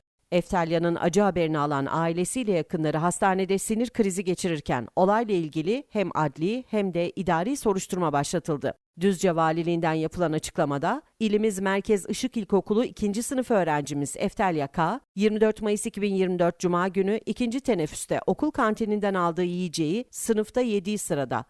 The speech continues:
yiyeceğin boğazına kaçması sonucu fenalaşmış, hemen yüz on iki acil sağlık ekipleri aranmış,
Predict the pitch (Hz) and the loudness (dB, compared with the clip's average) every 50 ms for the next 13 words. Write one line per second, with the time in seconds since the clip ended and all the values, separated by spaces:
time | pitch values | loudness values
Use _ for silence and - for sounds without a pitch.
0 | _ - 180 196 208 190 165 226 226 247 254 226 220 202 196 196 180 202 208 208 | _ -2 0 0 0 2 2 2 2 2 4 4 6 6 6 4 2 0 -2 0
1 | - - 214 196 - 208 208 196 - 320 - - 233 208 202 165 175 - 175 156 | 0 2 0 0 0 0 -2 -2 -2 0 2 4 4 4 4 0 0 -2 -2 0
2 | 151 147 143 135 131 131 131 - - 190 247 - - - _ _ - 208 208 196 | 0 0 0 0 0 -2 -2 -2 -2 -2 -2 -2 -6 -12 _ _ 2 4 4 4
3 | 185 190 226 262 - - 196 196 180 196 214 202 202 - 214 165 160 165 147 165 | 4 0 -2 -6 -4 0 0 2 4 2 2 2 2 2 2 4 4 2 2 -2
4 | 151 - 175 156 160 196 - 240 214 - 220 - 220 214 208 214 202 202 202 196 | -2 2 2 2 2 2 0 -2 -2 -2 -2 0 0 2 4 4 4 4 4 4
5 | 196 202 208 240 254 - - | 4 2 0 -2 -2 -4 -6